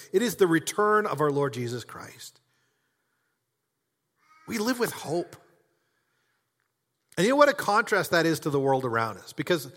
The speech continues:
the world around us, the, we live in a world of people who think, "I've gotta have it now." People go into debt and they max out their credit cards. They take out second mortgages,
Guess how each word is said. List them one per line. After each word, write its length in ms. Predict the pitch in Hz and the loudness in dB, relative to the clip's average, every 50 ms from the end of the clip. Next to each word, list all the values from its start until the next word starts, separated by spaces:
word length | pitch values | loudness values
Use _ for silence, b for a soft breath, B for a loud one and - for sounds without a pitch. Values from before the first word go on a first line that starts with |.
| B B | B B
the 100 | - 165 | 0 4
world 240 | 180 233 277 285 262 | 4 6 6 6 6
around 240 | 214 190 196 208 214 | 4 4 4 4 2
us, 80 | 190 | -2
the, 260 | - - 165 156 - b b b b b b b b b b b b - | -4 -6 -6 -6 -6 b b b b b b b b b b b b -2
we 120 | 165 240 | 0 2
live 160 | 285 294 302 | 2 4 4
in 80 | 302 277 | 4 4
a 60 | 240 | 4
world 420 | 190 156 160 196 220 220 214 185 | 4 4 6 6 6 6 6 4
of 140 | 165 147 - | 0 -2 -2
people 260 | - 190 185 - 185 | -4 -4 -2 0 0
who 140 | 147 160 160 | 0 0 0
think, 280 | - - 165 160 156 - - | 0 0 -2 -4 -4 -2 0
"I've 220 | 147 147 135 120 | 0 0 0 0
gotta 240 | 117 156 156 160 151 | 0 2 2 2 0
have 220 | 120 131 135 127 131 | -2 -4 -4 -4 -4
it 120 | - - | -6 -8
now." 240 | 107 107 101 - - - - _ _ _ _ _ _ _ _ _ _ _ _ _ _ _ - - | -8 -8 -8 -8 -12 -14 -20 _ _ _ _ _ _ _ _ _ _ _ _ _ _ _ -10 -4
People 240 | - 208 202 - 196 | -4 -2 0 0 0
go 320 | 147 120 175 180 202 202 | 2 4 4 4 4 4
into 160 | 202 170 175 | 2 2 -2
debt 380 | 160 135 120 156 147 135 113 - - | -4 -2 0 0 0 -2 -4 -6 -8
and 120 | 127 131 | -6 -4
they 80 | 131 127 | -4 -2
max 340 | 131 147 165 190 - - - | 0 2 2 2 2 0 -2
out 140 | 180 175 | -4 -2
their 80 | 165 151 | -2 -4
credit 320 | - - 156 143 139 127 | -2 0 0 0 0 -2
cards. 260 | - 131 123 113 107 - | -4 -4 -2 -2 -2 -4
They 80 | 117 | -8
take 260 | 113 - - 202 196 | -6 0 0 0 2
out 140 | 202 170 - | 2 0 -2
second 380 | - - - 185 - - 175 156 | -2 -4 -4 -4 -2 -2 -2 0
mortgages, 400 | 143 143 143 135 131 143 127 | 0 0 0 0 0 -4 -6